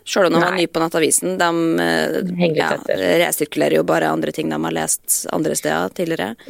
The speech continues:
Speaker 2: Men
Speaker 1: Men det var ganske omfattende, men jeg var litt sånn, kan bli utmattet av å lese det, fordi at man, hva er, hva er det statistikken viser?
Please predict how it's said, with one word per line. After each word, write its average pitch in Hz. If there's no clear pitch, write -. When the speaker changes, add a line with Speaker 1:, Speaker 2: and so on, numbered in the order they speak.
Speaker 2:
Men 233
Speaker 1:
Men 214
det 240
var 262
ganske -
omfattende, 214
men 254
jeg 254
var 190
litt 277
sånn, 233
kan 202
bli 247
utmattet 175
av 170
å 165
lese 165
det, 175
fordi 196
at -
man, 175
hva 220
er, 220
hva -
er 254
det 247
statistikken 233
viser? 175